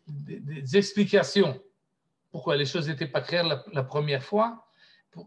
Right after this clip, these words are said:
la, la, la voix divine n'était pas assez précise, qui doit se corriger dans le livre de Dvarim. Et ces, ces, ces surplus-là et sont, euh, sont problématiques si je dis que c'est la prophétie divine.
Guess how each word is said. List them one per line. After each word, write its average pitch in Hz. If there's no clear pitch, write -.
la, 160
la, 147
la 147
voix 170
divine 160
n'était 147
pas 160
assez 143
précise, 190
qui 180
doit 160
se -
corriger 196
dans 170
le 165
livre 185
de 170
Dvarim. 156
Et 196
ces, 208
ces, 185
ces 165
surplus-là 220
et 190
sont, 202
euh, 180
sont 180
problématiques 175
si 226
je 160
dis 190
que 156
c'est 160
la 139
prophétie 135
divine. 208